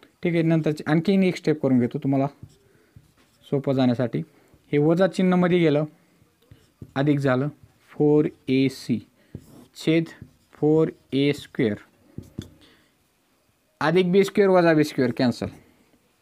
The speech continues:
अधिक बी स्क्वेअर वजा बी स्क्वेअर कॅन्सल, वरी राहतं फोर ए सी छेद फोर ए स्क्वेअर, फोर ए सी छेद फोर ए स्क्वेअर राहतं,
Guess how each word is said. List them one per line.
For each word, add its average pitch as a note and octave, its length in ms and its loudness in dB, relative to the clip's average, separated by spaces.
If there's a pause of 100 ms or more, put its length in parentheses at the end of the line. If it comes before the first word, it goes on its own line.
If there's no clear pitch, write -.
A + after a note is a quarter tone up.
(300)
अधिक D#3 380 0
बी F3 140 0
स्क्वेअर D3 420 0 (520)
वजा D3+ 260 2
बी E3 140 0
स्क्वेअर D#3+ 340 -2
कॅन्सल, D#3 380 -2 (960)
वरी D#3 300 2
राहतं E3 320 0
फोर F3 380 0 (180)
ए D#3+ 200 4
सी D3 360 0 (600)
छेद D#3+ 260 0 (180)
फोर D3 360 0 (180)
ए C#3 240 0
स्क्वेअर, - 400 -10 (1200)
फोर F3 180 2
ए G3 120 4
सी G#3 160 -2
छेद G#3+ 220 -2
फोर F#3+ 240 0
ए F#3+ 80 4
स्क्वेअर F#3 300 0
राहतं, D3+ 340 0